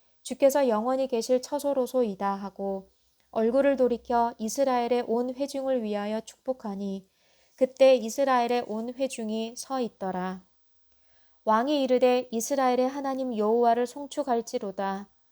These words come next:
여호와께서 그의 입으로 내 아버지 다윗에게 말씀하신 것을 이제 그의 손으로 이루셨도다." 이르시기를 "내가 내 백성 이스라엘을 애굽에서 인도하여 낸 날부터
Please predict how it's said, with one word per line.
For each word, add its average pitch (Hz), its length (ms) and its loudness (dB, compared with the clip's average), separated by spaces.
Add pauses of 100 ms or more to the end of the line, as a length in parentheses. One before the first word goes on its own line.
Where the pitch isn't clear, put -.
(380)
여호와께서 262 680 4
그의 262 340 2
입으로 240 360 0
내 226 140 -2
아버지 226 460 -2
다윗에게 226 600 -2
말씀하신 226 680 -4
것을 214 460 -4 (440)
이제 262 280 4
그의 269 260 4
손으로 262 440 0
이루셨도다." 240 760 -2
이르시기를 202 840 -4 (500)
"내가 233 280 4
내 233 140 0
백성 247 440 -2
이스라엘을 226 760 -2
애굽에서 233 540 0
인도하여 226 540 0
낸 214 220 -6
날부터 196 680 -8